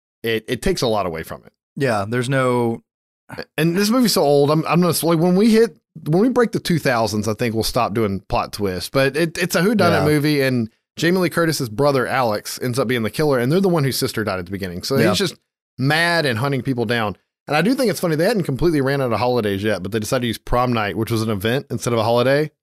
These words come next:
Speaker 2: Yeah.
Speaker 1: But that one, that one is a favorite, and it even got remade. But, like, it, it did a good job of doing, like, a whodunit with lots of red herrings, 'cause they, they allude to the killer being,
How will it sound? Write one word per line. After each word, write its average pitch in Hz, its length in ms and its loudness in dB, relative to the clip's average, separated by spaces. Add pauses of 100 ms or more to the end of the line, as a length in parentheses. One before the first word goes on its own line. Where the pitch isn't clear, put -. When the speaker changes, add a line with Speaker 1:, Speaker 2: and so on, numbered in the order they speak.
Speaker 2:
Yeah. 113 260 0 (240)
Speaker 1:
But 165 100 -2
that 262 140 2
one, 202 240 0
that 190 120 4
one 233 140 4
is 185 220 2
a 175 40 -2
favorite, 147 460 0
and 127 260 -2
it 123 140 -8
even 123 220 -4
got 123 180 -2
remade. 123 480 0
But, 131 140 0
like, 151 160 0
it, 196 160 -2
it 165 80 0
did 196 120 0
a 196 60 -2
good 170 140 -2
job 147 260 2
of 127 60 -2
doing, 135 200 2
like, 120 200 -2
a 104 440 0
whodunit 135 500 0
with 104 260 -4
lots 123 200 -2
of 117 60 -2
red 110 140 0
herrings, 98 340 -6
'cause 139 160 -2
they, 180 120 2
they 156 240 0
allude 135 520 0
to 127 60 -2
the 110 80 -2
killer 131 240 0
being, 107 340 -2